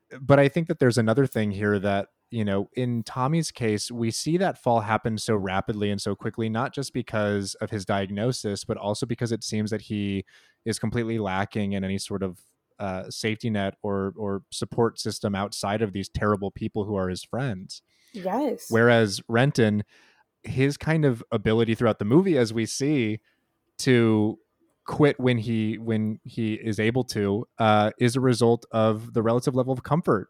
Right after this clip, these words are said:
Speaker 1: that he is in all the time, that he lives with his parents, that his parents, like, care for him, and, and that he has this kind of advantage of sort of a middle-class life that he can
Speaker 2: Yeah.
Speaker 1: retreat back into whenever the realities of, like, the,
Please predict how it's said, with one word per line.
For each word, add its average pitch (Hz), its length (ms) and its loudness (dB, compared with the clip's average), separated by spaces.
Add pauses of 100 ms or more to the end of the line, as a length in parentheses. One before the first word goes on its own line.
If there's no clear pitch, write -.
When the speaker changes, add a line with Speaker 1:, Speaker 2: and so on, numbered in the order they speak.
(120)
Speaker 1:
that 113 180 2
he 107 140 -2
is 101 160 0
in 98 100 -2
all 92 140 -4
the 95 80 -6
time, 92 280 -6
that 95 100 -6
he 117 160 -4
lives 107 280 0
with 107 80 -2
his 104 120 -4
parents, 135 460 -2
that 98 100 -4
his 107 120 -6
parents, 104 520 -2
like, 104 300 -4 (420)
care 117 200 2
for 127 180 0
him, 95 260 -2
and, 92 200 -6
and 101 200 -4
that 104 120 -2
he 120 140 -4
has 107 240 0
this 107 160 -2
kind 104 240 -2
of 98 80 -2
advantage 98 580 -4
of 98 80 -4
sort 104 200 -2
of 98 80 -4
a 98 80 0
middle-class 104 720 -2
life 107 500 0 (480)
that 135 140 2
he 120 120 -4
can 117 160 -6
Speaker 2:
Yeah. 104 60 -2
Speaker 1:
retreat 120 460 -2
back 107 260 0
into 104 540 2 (360)
whenever 113 340 6
the 107 100 4
realities 104 640 0
of, 98 100 -2
like, 98 400 -2
the, 104 400 -4